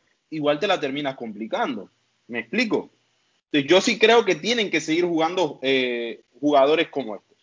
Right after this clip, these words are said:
Tiene que seguir jugando Pulisic, tiene que seguir jugando Mount,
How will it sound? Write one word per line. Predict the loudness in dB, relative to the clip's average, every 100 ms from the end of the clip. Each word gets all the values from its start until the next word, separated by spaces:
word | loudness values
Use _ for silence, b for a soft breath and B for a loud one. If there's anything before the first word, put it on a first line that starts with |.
| _ _ _ _ _ _
Tiene | -2 0
que | -2
seguir | 0 0 0
jugando | 0 2 0 0 -2 -2
Pulisic, | -2 0 0 -2 -4 -2 -2 -2 -8 -12 -4
tiene | -2 -2
que | 0
seguir | 0
jugando | 2 2 0 -2
Mount, | 0 2 2 -2 -6 -12